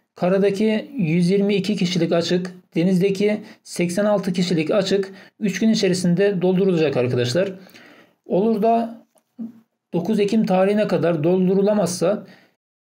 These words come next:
bir kez daha sağlık çağrısı yapılacak. Tabii bu sağlık çağrısında kesin bir durum yok arkadaşlar.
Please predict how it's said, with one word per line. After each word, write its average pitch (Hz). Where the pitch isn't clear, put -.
bir 185
kez 208
daha 175
sağlık 190
çağrısı 190
yapılacak. 151
Tabii 185
bu 208
sağlık 196
çağrısında 190
kesin 190
bir 175
durum 190
yok 180
arkadaşlar. 135